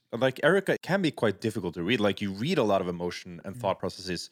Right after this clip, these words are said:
Speaker 1: on her expression, but sometimes you don't really know how she's reacting because she's so emotionally stunted and played so well that during a lot of scenes, you're, you're not really clear if she's incredibly sad or just not responsive or whatever is going on. It's quite nuanced and just very well done.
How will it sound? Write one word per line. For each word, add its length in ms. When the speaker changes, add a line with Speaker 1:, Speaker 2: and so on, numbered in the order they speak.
Speaker 1:
on 220
her 240
expression, 640
but 100
sometimes 480
you 80
don't 280
really 320
know 220
how 120
she's 300
reacting 440
because 360
she's 240
so 400
emotionally 420
stunted 480
and 180
played 360
so 160
well 480
that 260
during 220
a 80
lot 180
of 60
scenes, 360
you're, 180
you're 180
not 80
really 240
clear 340
if 240
she's 720
incredibly 500
sad 300
or 120
just 400
not 260
responsive 880
or 260
whatever 380
is 120
going 320
on. 320
It's 140
quite 280
nuanced 760
and 340
just 200
very 180
well 240
done. 420